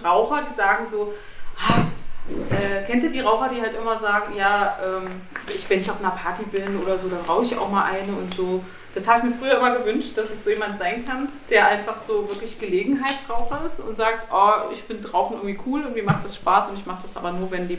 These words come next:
Gelegenheit passt oder der, die Location. Aber eigentlich, also man ist ja entweder so ein Suchti oder man ist kein Suchti, ne? Also bei Zigaretten, ich war auf jeden Fall ein Suchti. Ich habe halt immer ganz viel geraucht,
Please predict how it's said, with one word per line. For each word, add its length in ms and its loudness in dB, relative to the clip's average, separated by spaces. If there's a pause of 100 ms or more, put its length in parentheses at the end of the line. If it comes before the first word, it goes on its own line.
(140)
Gelegenheit 540 -2
passt 240 4
oder 160 0
der, 180 0 (260)
die 60 -4
Location. 680 -2 (280)
Aber 220 4
eigentlich, 580 0
also 160 -8
man 160 -2
ist 140 -2
ja 60 4
entweder 300 -2
so 60 -4
ein 100 -4
Suchti 380 2
oder 140 2
man 140 2
ist 140 -10
kein 240 2
Suchti, 340 0
ne? 160 -8 (360)
Also 220 -4
bei 160 0
Zigaretten, 680 -4 (200)
ich 80 -12
war 100 10
auf 100 2
jeden 160 -2
Fall 140 -2
ein 100 -6
Suchti. 280 -6
Ich 160 -10
habe 160 -8
halt 200 -6
immer 380 0
ganz 260 -8
viel 360 0
geraucht, 500 4